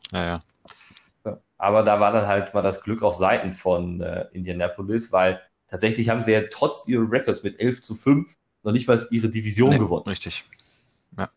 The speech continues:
Speaker 1: Ja, im direkten Duell mit den Titans, ne? Die, die haben ein Spiel gewonnen
Speaker 2: Genau.
Speaker 1: und dementsprechend keine Chance. Aber gut,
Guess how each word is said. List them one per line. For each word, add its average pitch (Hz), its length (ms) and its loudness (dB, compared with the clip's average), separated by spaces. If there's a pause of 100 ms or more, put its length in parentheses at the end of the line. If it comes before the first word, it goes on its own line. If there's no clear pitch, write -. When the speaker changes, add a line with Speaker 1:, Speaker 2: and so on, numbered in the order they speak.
(460)
Speaker 1:
Ja, 107 180 4
im 104 180 -4
direkten 101 320 0
Duell 98 140 -2
mit 101 180 -4
den 98 80 -6
Titans, 92 400 -4
ne? 104 200 -4
Die, 87 320 -10 (380)
die 87 100 -10
haben 87 180 -8
ein 87 60 -12
Spiel - 240 -8
gewonnen 90 300 -6
Speaker 2:
Genau. 98 180 0
Speaker 1:
und 80 80 -10
dementsprechend 87 560 -10
keine 90 200 -8
Chance. 113 360 -8
Aber 110 340 2 (1040)
gut, - 300 -2